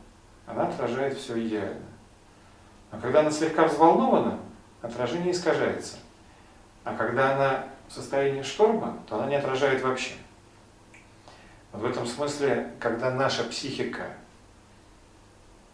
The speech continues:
в спокойном состоянии, а такого не бывает практически никогда,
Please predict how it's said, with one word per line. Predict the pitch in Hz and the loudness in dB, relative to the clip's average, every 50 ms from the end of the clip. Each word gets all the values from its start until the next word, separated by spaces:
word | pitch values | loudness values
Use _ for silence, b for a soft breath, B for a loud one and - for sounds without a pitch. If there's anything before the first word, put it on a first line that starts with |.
| - - - - | -20 -20 -20 -20
в | - - | -18 -16
спокойном | - - - 117 113 - - - 196 233 233 - - | -16 -6 -4 -4 -4 -2 0 2 2 4 2 2 0
состоянии, | - - - - - 107 101 92 - - - - - - | -2 -4 -8 -10 -8 -8 -8 -8 -8 -10 -14 -16 -18 -18
а | - | -14
такого | - - - 117 110 | -12 -10 -10 -8 -8
не | 107 | -8
бывает | 104 104 107 107 107 101 - | -6 -4 -2 -2 -2 -2 -4
практически | 101 98 95 - 98 - - - - | -8 -10 -10 -10 -12 -12 -12 -12 -14
никогда, | - 175 - - - - | -14 -16 -14 -16 -16 -16